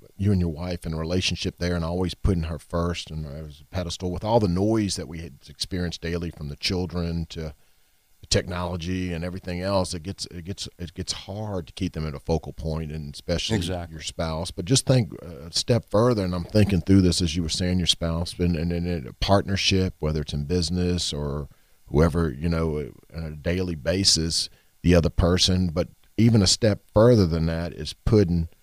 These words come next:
Speaker 1: the Lord first, uh, in selfishness, because by doing
Speaker 2: Right.
Speaker 1: that, your spouse, everybody around you, not just the other person, 'cause if you try to keep putting other people first, I mean,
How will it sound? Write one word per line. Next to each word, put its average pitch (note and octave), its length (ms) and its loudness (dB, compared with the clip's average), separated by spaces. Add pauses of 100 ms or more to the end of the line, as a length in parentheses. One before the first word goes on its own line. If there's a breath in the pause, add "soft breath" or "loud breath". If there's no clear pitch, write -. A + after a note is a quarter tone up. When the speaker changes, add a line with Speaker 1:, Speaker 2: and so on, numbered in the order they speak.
(420)
Speaker 1:
the E2 80 4
Lord F#2 380 6
first, - 520 -8 (120)
uh, A1+ 120 -16
in D#2 200 -6
selfishness, D#2 720 -4
because D#2+ 360 -4
by D#2+ 160 -6
doing G#2 240 2
Speaker 2:
Right. A#2+ 180 6
Speaker 1:
that, E2+ 320 -2 (680)
your D#2+ 120 0
spouse, G2 640 2 (120)
everybody F2+ 680 0
around D#2 440 -6
you, D2 80 -10
not E2+ 260 -8
just - 320 -4
the E2+ 140 -2
other E2 140 -2
person, G2+ 460 -2
'cause D#2+ 180 -6
if E2+ 100 -12
you E2 60 -18
try - 220 -2
to G#2 80 -6
keep - 280 -14
putting E2+ 240 4
other E2+ 180 -2
people F2+ 380 0
first, F2+ 680 0 (200)
I E2 60 -6
mean, E2+ 440 -4